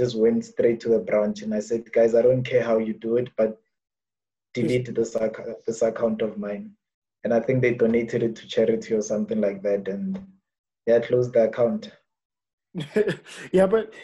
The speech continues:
Speaker 2: you know, um, there's something to be said about starting with the stuff that you know. Um, it's, it's
Speaker 1: Yeah.
Speaker 2: not a bad,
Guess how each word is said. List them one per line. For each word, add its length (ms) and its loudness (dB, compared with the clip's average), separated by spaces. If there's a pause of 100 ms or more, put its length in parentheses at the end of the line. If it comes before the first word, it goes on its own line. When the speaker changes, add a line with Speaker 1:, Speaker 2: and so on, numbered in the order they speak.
(120)
Speaker 2:
you 100 4
know, 140 6 (100)
um, 140 2
there's 240 2
something 300 2
to 60 -4
be 80 -6
said 300 -2
about 340 -4
starting 400 -2
with 240 -6
the 100 -4
stuff 280 -10
that 200 -8
you 80 -10
know. 220 -8 (240)
Um, 400 -10 (800)
it's, 240 -6
it's 140 -4
Speaker 1:
Yeah. 80 -2
Speaker 2:
not 80 0
a 40 0 (100)
bad, 140 0